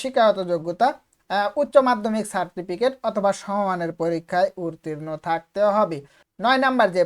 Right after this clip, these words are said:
পদটি রয়েছে এলডিএ কাম টাইপিস্ট, এখানে পদের সংখ্যা, আহ, দুইটি, শিক্ষাগত যোগ্যতা উচ্চ মাধ্যমিক সার্টিফিকেট বা সমমানের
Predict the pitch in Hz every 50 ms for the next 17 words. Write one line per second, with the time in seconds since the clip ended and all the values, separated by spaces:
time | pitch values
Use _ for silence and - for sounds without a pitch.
0 | 175 - 165 160 - - - 175 175 180 180 180 180 - 254 277 269 269 240 247
1 | 247 240 214 233 233 226 202 175 170 - 180 175 180 170 - 180 180 180 175 -
2 | 285 320 - - - 220 196 214 202 196 196 185 175 170 175 156 - 170 165 160
3 | 175 170 165 - _ _ _ - 170 180 190 180 170 190 185 170 175 165 143 147
4 | - _ _ - - 240 233 226 254 220 202 190 185 175 160 151 160 147 147 160
5 | 175 170 - 262 294 - - 247 226 - - 247 226 226 208 190 180 208 202 196
6 | 175 - - 185 170 165 165 - 165 160 - 156 151 - 156 156 156 - _ _
7 | _ - - 214 233 226 233 233 226 220 214 202 196 185 180 170